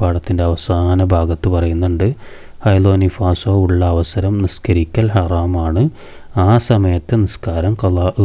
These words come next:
വീട്ടലും പാടില്ലാത്തതാണ്. അപ്പോൾ നമ്മൾ എന്താ ആൻസർ ചെയ്ത? ഹൈല്, നിഫാസ്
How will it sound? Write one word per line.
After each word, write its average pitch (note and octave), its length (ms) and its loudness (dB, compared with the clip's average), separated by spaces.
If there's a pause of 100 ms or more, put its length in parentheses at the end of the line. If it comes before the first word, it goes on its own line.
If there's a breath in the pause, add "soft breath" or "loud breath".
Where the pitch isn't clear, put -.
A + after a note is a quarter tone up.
വീട്ടലും F#2 520 0 (340)
പാടില്ലാത്തതാണ്. E2+ 1080 0 (720 loud breath)
അപ്പോൾ A2 200 2
നമ്മൾ G2 240 2
എന്താ F#2 260 2
ആൻസർ F2+ 320 0
ചെയ്ത? E2+ 160 0 (800 loud breath)
ഹൈല്, E2+ 580 2 (2000)
നിഫാസ് F2+ 760 0